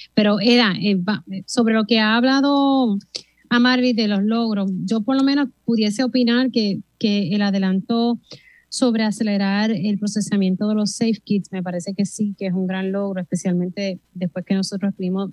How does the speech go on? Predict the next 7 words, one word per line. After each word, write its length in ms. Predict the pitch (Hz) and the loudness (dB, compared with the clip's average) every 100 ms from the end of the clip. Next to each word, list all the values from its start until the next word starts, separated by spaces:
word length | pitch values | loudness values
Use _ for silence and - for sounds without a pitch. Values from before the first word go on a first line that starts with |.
| - | -6
dialogando 680 | 185 180 170 170 190 190 175 | -2 -2 -2 -2 0 2 2
en 120 | 170 | 2
este 240 | 170 - | 2 -2
espacio 360 | 185 - 185 202 | -4 -2 -2 -2
constantemente 1000 | 180 170 180 170 196 185 175 170 190 190 _ _ _ _ _ | -6 -4 -4 -2 0 0 0 -2 -4 -8 _ _ _ _ _
con 340 | - 175 175 180 | 0 0 2 0
la, 200 | 170 | 0